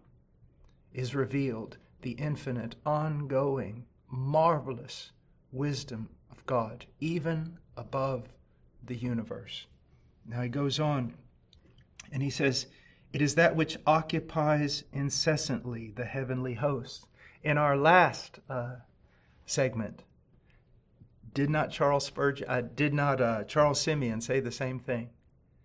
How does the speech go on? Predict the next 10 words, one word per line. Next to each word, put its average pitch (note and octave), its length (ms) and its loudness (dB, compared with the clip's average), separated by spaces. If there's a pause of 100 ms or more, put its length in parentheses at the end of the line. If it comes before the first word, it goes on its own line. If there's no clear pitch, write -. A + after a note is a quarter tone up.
(400)
That C3+ 160 -4
in C#3+ 220 -2
the C3+ 80 -2
mind D3+ 720 2
of C3+ 160 -4
angels, C#3 640 -4 (220)
there C3+ 260 0
is C3 180 -4
the C3 80 -6
gospel. A#2+ 640 -6